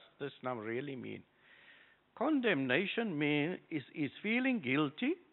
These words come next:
Remember the word feeling guilty? Those are important in there. About confessed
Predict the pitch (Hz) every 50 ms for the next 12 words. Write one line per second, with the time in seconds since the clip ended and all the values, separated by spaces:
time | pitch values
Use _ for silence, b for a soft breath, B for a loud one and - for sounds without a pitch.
0 | _ _ _ _ _ - 131 139 143 151 170 180 175 160 147 147 151 160 147 -
1 | - - 185 180 180 175 170 147 113 139 151 165 170 - 196 226 240 226 196 160
2 | 135 139 135 - 127 131 127 120 - 165 165 151 - 165 143 123 135 127 110 107
3 | 123 143 185 214 b b b b b b b b b b b b b b b -
4 | 160 151 165 190 208 - - 233 226 196 - 262 269 254 -